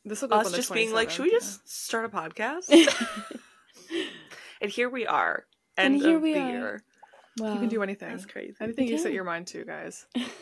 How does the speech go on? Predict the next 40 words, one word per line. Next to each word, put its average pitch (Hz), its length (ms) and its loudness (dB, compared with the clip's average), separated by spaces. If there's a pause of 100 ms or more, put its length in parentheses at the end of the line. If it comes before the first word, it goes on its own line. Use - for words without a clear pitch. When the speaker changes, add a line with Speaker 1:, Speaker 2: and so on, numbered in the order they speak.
(1300)
Speaker 2:
You 196 60 -16
can 214 80 -2
Speaker 1:
Be 190 60 -4
Speaker 2:
achieve 202 240 0
it 214 60 4
Speaker 1:
super, - 360 -2
Speaker 2:
with 226 200 -2
Speaker 1:
super - 320 -10
successful. 214 200 0
Speaker 2:
amazing 226 600 2
amounts 196 420 0
of 180 100 -10
success. - 680 -6 (240)
Speaker 3:
Yes. 214 500 0
Speaker 1:
Just, - 280 -2
like, 190 100 2
Speaker 3:
Yes. 196 240 -6
Speaker 2:
Yeah. 190 80 4
Speaker 1:
record-breaking, 170 640 0
really. 190 540 -10 (120)
Speaker 3:
Exponential, 214 380 -4 (300)
Speaker 2:
Us, 196 80 -6
just 190 120 -4
like 185 120 -4
Speaker 3:
never 190 180 -4
Speaker 2:
us. 196 60 -8
Speaker 3:
before 196 180 -6
seen. 208 720 -12 (640)
Speaker 2:
<laughs> - 640 -12
Speaker 3:
We're 202 120 -4
fantastic. - 800 -12
Speaker 2:
Uh, 190 160 -10 (540)
yeah. 240 260 -12 (260)
Well, 226 120 -10
how 233 100 -4
have 247 140 -6
you 269 60 -8
guys 269 220 -6
been? 208 360 -4
We 190 120 -4